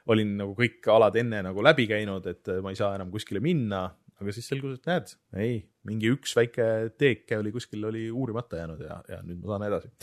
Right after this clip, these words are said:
Nii et, ähm, et seda ka ikkagi jätkan. Äh, ja see on ka mäng, mis, äh, Rein, võib-olla sulle ilmselt mingi hetk võiks huvi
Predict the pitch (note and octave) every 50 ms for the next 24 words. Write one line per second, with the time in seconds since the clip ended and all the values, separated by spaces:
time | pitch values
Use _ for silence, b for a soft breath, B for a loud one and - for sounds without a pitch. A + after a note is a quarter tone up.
0 | B B B B B B B B B G2 F2 - - - F#2+ F#2 F2 F#2 F2+ _
1 | _ _ _ _ _ - G2 F#2 _ _ - - A2 G2 F#2+ F#2 F2+ A2 G2 F2+
2 | E2 - - - - G#2+ G2 - E2 D#2+ E2 D#2+ - - E2 - - - - -
3 | B2 - _ _ _ _ _ _ _ - - - - - - - _ _ _ _
4 | _ _ _ _ _ _ _ - - _ B B B B B B B B B B
5 | B B B B B B B A2+ A2+ B2 A#2+ B2 B2 C3 - - E3+ D#3+ D3+ D3+
6 | D#3 D#3 D#3+ D3+ D3 C#3+ C3 C3+ C#3+ C3+ C#3 C3+ C3 A#2 A2 G#2+ G2 - - A2
7 | G#2+ G#2+ G#2+ A#2 A2+ G#2 G2 G2+ G2+ F2+ G2 F#2+ F#2 F#2 F2+ - - - _ _
8 | - - B2 G#2+ F#2+ F#2 - - _ _ _ _ _ _ _ _ - D3+ C#3 C3
9 | A#2+ G#2+ G#2 G#2+ - - A#2 A2 G#2+ F#2+ G2 G#2 G2+ _ _ - A2 G#2+ - -
10 | - - A2 G2+ G2+